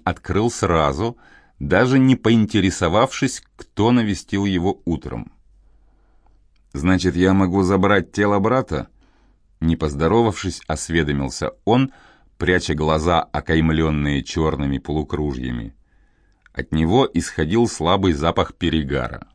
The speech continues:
«Вам неловко об этом говорить, потому что вы убили его», ответил Ротов,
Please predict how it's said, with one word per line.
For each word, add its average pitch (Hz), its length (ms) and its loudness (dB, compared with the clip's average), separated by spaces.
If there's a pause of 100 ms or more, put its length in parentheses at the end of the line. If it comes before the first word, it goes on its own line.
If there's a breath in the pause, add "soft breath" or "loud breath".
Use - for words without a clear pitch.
(1600)
«Вам 90 540 2 (100)
неловко 95 800 4
об 82 120 0
этом 78 280 -2
говорить, 98 500 2 (720)
потому 98 320 0
что 92 240 -2
вы 110 180 4
убили 82 440 2
его», 60 420 -6 (640)
ответил 73 560 -4
Ротов, 82 400 0